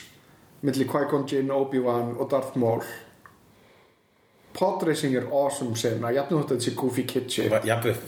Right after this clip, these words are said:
Speaker 2: þátt fyrir, eh, actually versta karakterinn í
Speaker 1: Já.
Speaker 2: Phantom Menace sem er
Speaker 1: Mér finnst
Speaker 2: tvíhöfða sportskasturinn.
Speaker 1: Mér finnst droidarnir, mér, já, mér finnst droidarnir, eh, ógeðslega áhugaverðir, jafnvel þegar þeir eru að segja stupid shit, mér finnst þeir bara lúkka fallega.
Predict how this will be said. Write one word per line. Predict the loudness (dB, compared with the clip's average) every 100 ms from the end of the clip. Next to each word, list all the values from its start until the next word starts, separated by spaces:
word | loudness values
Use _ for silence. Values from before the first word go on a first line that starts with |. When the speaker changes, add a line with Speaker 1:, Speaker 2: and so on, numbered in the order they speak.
| -12 -6
Speaker 2:
þátt | -2 -2 0
fyrir, | 0 0 -4 -6
eh, | 0 2 0 0
actually | -2 -2 -6 -4
versta | -2 -2 -4 -2
karakterinn | -2 -2 -2 -2
í | 0
Speaker 1:
Já. | 0
Speaker 2:
Phantom | -2 -2
Menace | -2 0
sem | 0
er |
Speaker 1:
Mér | 0
finnst | 0 0 0
Speaker 2:
tvíhöfða | 0 0 -2 -4
sportskasturinn. | -2 -2 0 -2 0 -2 0 0 0 -6 -12 -4
Speaker 1:
Mér | 0
finnst | 0 -2 -2
droidarnir, | 0 0 -2 -2 -2 0 0 -2 -8 -10 -10 -10 -12 -14 -16 -6 0
mér, | 2 4
já, | 2 2 -2 -12 0
mér | 0
finnst | 2 0
droidarnir, | 0 0 0 0 -2 -2 0 0 -2 -4
eh, | -2 0 2 2 0 -2 -6 -4
ógeðslega | -2 -2 -2 0 0
áhugaverðir, | 0 0 0 2 0 0
jafnvel | -2 -2 0
þegar |
þeir | 0 2
eru | 0
að | 0
segja | -4 0
stupid | -2 -2 -4
shit, | -4 -2
mér | -2
finnst | 0
þeir | 2
bara | 2
lúkka | 2 0 -2
fallega. | -2 0 0 0 -2